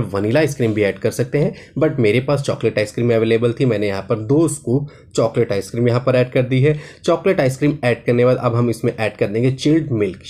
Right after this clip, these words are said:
ये देखिए, ये हमने यहाँ पर करीब टू हंड्रेड एम एल हमने यहाँ पर ऐड कर दिया है चिल्ड मिल्क। चिल्ड मिल्क ऐड करने के बाद अब हम यहाँ पर ऐड कर देंगे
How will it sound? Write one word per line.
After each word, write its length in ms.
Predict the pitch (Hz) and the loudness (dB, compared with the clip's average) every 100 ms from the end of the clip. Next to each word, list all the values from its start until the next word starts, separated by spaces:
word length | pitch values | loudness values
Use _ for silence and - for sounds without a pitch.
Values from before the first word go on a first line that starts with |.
| - | -4
ये 100 | 110 | -4
देखिए, 360 | 98 - 113 101 - - | -4 -6 -6 -8 -12 -6
ये 160 | 139 165 | 0 2
हमने 260 | 135 127 120 | 4 2 2
यहाँ 160 | 110 | 0
पर 260 | 104 139 143 - - | 0 0 -2 -10 -4
करीब 260 | 131 131 131 | 0 0 2
टू 140 | 185 170 | 0 2
हंड्रेड 360 | 143 123 127 | 2 2 2
एम 180 | 113 113 | 2 2
एल 160 | 147 151 - | 0 -2 -8
हमने 200 | 131 120 | -4 0
यहाँ 180 | 113 104 - | 0 -2 -2
पर 160 | 117 | -2
ऐड 160 | 110 104 | 0 -2
कर 160 | 120 104 | -2 -2
दिया 140 | 113 | -2
है 60 | 165 | -4
चिल्ड 420 | - 120 160 160 - | -2 -2 -2 -4 -4
मिल्क। 400 | 131 117 95 - _ _ - - - | 0 0 -2 -6 _ _ -20 -10 0
चिल्ड 220 | 170 185 | 2 4
मिल्क 360 | 151 143 143 - | 2 2 -2 -2
ऐड 200 | 113 113 | 0 0
करने 220 | - 117 | 0 0
के 60 | 120 | 2
बाद 260 | 120 123 - | 2 0 0
अब 160 | 117 107 | 0 0
हम 200 | 113 110 | 0 0
यहाँ 180 | 101 | -2
पर 220 | 101 113 - | -2 -2 0
ऐड 200 | 98 - | -4 -2
कर 180 | 120 98 | -2 0
देंगे 400 | 98 104 165 | 0 0 0